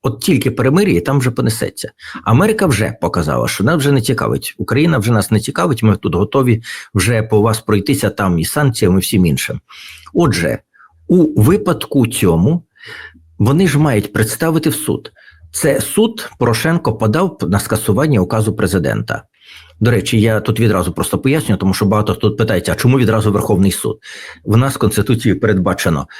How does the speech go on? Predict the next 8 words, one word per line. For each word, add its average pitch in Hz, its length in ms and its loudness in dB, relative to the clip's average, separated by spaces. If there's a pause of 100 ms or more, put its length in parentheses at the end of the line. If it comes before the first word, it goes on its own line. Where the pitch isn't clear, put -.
(260)
е, 95 560 0 (280)
і 104 80 0
законами, 135 460 2
що, 107 640 2 (480)
е, 107 180 4
в 92 100 0
адміністративних 120 920 0
судах 117 580 -2